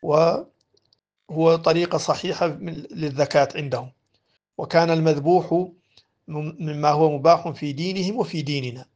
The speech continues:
فإن هذا جائز بنص القرآن. الله تبارك وتعالى يقول: "طعام الذين أوتوا الكتاب حل لكم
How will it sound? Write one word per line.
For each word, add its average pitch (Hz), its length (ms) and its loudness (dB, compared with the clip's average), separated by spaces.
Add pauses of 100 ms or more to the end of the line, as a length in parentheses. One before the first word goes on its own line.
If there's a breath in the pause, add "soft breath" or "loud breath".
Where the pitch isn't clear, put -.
فإن 285 220 -8
هذا 247 300 0
جائز - 520 -2
بنص 254 320 -6
القرآن. 165 480 -4 (520)
الله 196 240 6
تبارك 165 380 2
وتعالى 147 320 -2
يقول: 160 340 -2
"طعام 156 340 2
الذين 135 300 -4
أوتوا 135 240 -8
الكتاب 131 380 -6
حل 180 540 -6
لكم 190 320 0